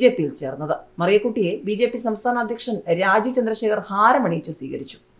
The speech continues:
ദക്ഷിണ പൂർവേഷ്യൻ രാജ്യങ്ങളിൽ കോവിഡ് കേസുകൾ വലിയ തോതിൽ റിപ്പോർട്ട് ചെയ്യുന്നതിനാൽ ജില്ലകൾ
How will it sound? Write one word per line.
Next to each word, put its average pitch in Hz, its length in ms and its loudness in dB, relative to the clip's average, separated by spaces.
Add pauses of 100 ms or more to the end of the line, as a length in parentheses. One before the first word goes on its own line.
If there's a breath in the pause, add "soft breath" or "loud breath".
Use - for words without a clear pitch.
(200)
ദക്ഷിണ 370 360 2
പൂർവേഷ്യൻ 285 520 2 (100)
രാജ്യങ്ങളിൽ 226 420 8 (140)
കോവിഡ് 247 320 8
കേസുകൾ 233 340 4 (140)
വലിയ 214 240 6
തോതിൽ 226 240 4 (100)
റിപ്പോർട്ട് 233 400 2
ചെയ്യുന്നതിനാൽ 202 460 2 (380)
ജില്ലകൾ 247 400 6